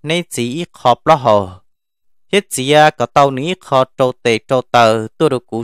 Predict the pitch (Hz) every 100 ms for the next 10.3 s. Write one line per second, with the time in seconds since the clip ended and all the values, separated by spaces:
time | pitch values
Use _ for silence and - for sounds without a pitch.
0 | - 110 92 87 _ _ _ _ _ _
1 | 147 160 135 160 165 165 170 - - 147
2 | 185 190 196 196 - 143 156 185 165 131
3 | 135 139 143 - 120 143 131 117 110 107
4 | 98 98 _ _ _ _ _ _ _ -
5 | 147 170 170 - 135 127 160 175 165 175
6 | 180 156 156 143 156 175 196 147 135 131
7 | 127 - _ _ _ - 160 160 - 143
8 | 160 165 147 123 - 139 135 131 127 -
9 | 127 139 135 110 135 127 123 127 117 104
10 | 104 107